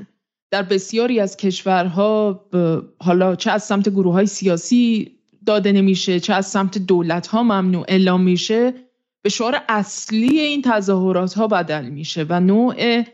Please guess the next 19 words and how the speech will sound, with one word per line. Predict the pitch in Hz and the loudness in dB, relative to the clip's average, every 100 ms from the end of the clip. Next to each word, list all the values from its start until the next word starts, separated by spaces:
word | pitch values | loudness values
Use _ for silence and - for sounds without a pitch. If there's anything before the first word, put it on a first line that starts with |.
| _ _ _ | _ _ _
اعلام | 202 196 185 190 | 0 2 2 0
همبستگیشون | 185 196 196 190 185 190 185 185 175 240 262 254 269 262 _ _ _ _ _ _ - | 0 0 0 0 0 -2 -6 -10 -4 -4 -2 -2 -2 -4 _ _ _ _ _ _ -16
خیلی، | - 214 262 262 226 | -4 -2 2 2 0
خیلی | 214 190 185 180 185 180 175 - _ _ _ _ _ _ _ _ - | 0 2 4 4 4 2 0 -6 _ _ _ _ _ _ _ _ -2
دلگرم | 190 185 185 185 175 | 0 0 0 0 -2
کننده | 208 185 180 185 | -2 0 0 0
و | 208 208 | 0 0
الهام | - 180 156 165 175 | 0 -2 -2 -2 -2
بخش | 185 190 - | -2 -4 -6
بود. | 170 | 0
من | 202 190 | 2 2
واقعاً | 208 196 107 | 0 -2 -2
اشک | 110 208 - | -2 -2 -2
آدم | 208 196 196 | -2 0 0
در | 202 196 | 2 0
میاد | 175 147 - | -2 -6 -4
از | 170 147 | -4 -2
وقتا | 165 - 160 | -4 -2 -2
این، | 165 175 | 0 -2